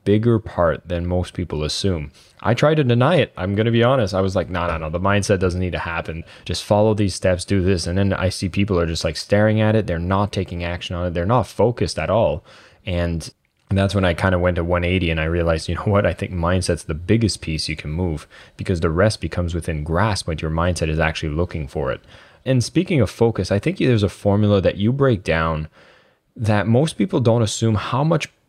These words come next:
more power and how much more movement happens when you are really, really focused. You call it the net forward energy ratio. And I thought that was a brilliant example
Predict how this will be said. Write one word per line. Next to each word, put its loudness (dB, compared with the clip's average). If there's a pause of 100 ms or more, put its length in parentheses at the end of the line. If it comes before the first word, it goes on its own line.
more 4
power 2
and -6
how -2
much -2
more 0
movement 2
happens -4
when -2
you -4
are 2 (280)
really, 2
really 2
focused. -2
You -2
call 2
it 0
the 0
net 0
forward 0
energy -2
ratio. 2
And 0
I 2
thought 0
that 2
was -2
a -4
brilliant 0
example -6